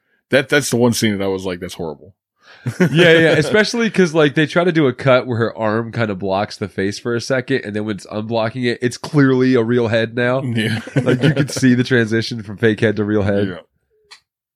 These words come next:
Speaker 2: Oh.
Speaker 1: Yeah, when they blocked it, it kinda, it was almost like the whole screen went black for a second.
Speaker 2: Yeah, yeah. They, all of a sudden, now it's the actor's head.
Speaker 1: Yeah.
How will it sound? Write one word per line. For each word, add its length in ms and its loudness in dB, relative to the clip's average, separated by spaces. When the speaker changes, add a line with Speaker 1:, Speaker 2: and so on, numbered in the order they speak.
Speaker 2:
Oh. 100 0
Speaker 1:
Yeah, 140 4
when 200 0
they 100 4
blocked 420 -6
it, 80 -4
it 100 -6
kinda, 340 -4
it 60 -6
was 140 -6
almost 240 -6
like 100 -8
the 80 -18
whole 200 -12
screen 280 -12
went 160 -14
black 220 -12
for 100 -14
a 60 -12
second. 180 -4
Speaker 2:
Yeah, 220 2
yeah. 240 4
They, 240 2
all 120 2
of 80 2
a 40 0
sudden, 220 0
now 160 0
it's 120 -4
the 120 0
actor's 400 -2
head. 400 -8
Speaker 1:
Yeah. 300 -6